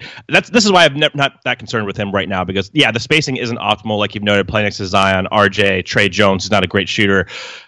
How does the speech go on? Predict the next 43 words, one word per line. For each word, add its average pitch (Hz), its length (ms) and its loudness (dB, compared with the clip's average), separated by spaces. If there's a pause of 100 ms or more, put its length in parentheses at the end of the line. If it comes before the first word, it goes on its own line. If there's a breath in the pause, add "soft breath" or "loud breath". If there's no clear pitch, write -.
So 120 440 4
I, 160 180 4
I 175 60 2
think 180 180 -4
in 180 80 0
the 139 60 -8
next 143 260 2
level, 120 160 0
he's 113 120 -4
gonna 113 120 0
have 101 140 -2
much 104 180 -6
better 101 180 -6
spacing. 107 380 -4
You 123 120 0
can 139 80 -14
kinda 160 180 0
project 117 440 -2
his 107 180 -6
game 98 280 0
into 101 240 -8
that 98 220 -6
based 110 280 -2
on 104 180 0
the 98 80 -8
flashes 95 420 0
we've 95 160 -8
seen. 92 220 -6
It's 107 80 -6
just 208 140 -2
good 156 220 2
for 135 140 0
him 120 240 0
right 113 260 0
now, 104 580 -4
based 117 180 -8
on 107 120 -8
his 107 180 -8
stock 107 460 2
and 104 160 -4
how 107 280 0
he's 104 180 -10
portrayed, 113 680 0